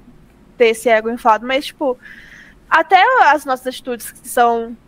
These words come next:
altruístas, elas também tão alimentando uma fantasia na nossa cabeça de que a gente é uma pessoa legal e a gente pode naturalizar isso.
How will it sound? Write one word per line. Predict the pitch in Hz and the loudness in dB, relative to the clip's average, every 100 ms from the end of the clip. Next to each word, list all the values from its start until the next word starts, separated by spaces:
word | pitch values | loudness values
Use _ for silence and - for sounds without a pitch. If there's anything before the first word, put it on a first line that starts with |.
| _ | _
altruístas, | 240 226 - 240 294 415 320 269 | -4 -4 -4 -2 0 0 -2 2
elas | 269 277 - - _ - | 2 2 -2 -14 _ 0
também | 311 302 254 285 508 - | 0 2 0 0 -2 0
tão | 349 339 403 | 0 2 0
alimentando | 403 392 392 370 294 302 339 370 415 403 | 0 -4 -4 0 0 -2 -2 0 0 0
uma | 370 370 | 2 0
fantasia | 392 392 466 381 320 | 0 2 2 2 -2
na | 427 | -2
nossa | 339 349 | -2 -2
cabeça | 349 339 277 285 359 | 0 0 2 -2 -4
de | 349 | -6
que | 403 | -4
a | 403 | -4
gente | 403 | -2
é | |
uma | 453 | 2
pessoa | 480 466 480 523 | 2 4 4 4
legal | 415 339 370 294 | 2 2 2 2
e | |
a | 262 | -4
gente | - - | -6 -6
pode | 403 | -4
naturalizar | 480 539 508 392 254 254 214 196 | -4 -2 0 0 0 0 0 -2
isso. | 208 - | -18 -20